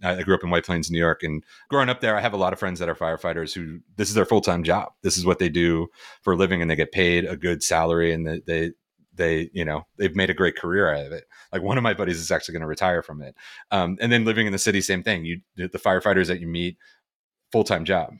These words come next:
But outside of that, outside of the cities and outside of, you know, the major suburban areas,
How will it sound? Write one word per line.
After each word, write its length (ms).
But 260
outside 640
of 180
that, 260
outside 300
of 80
the 80
cities 640
and 100
outside 320
of, 240
you 120
know, 80
the 100
major 340
suburban 460
areas, 480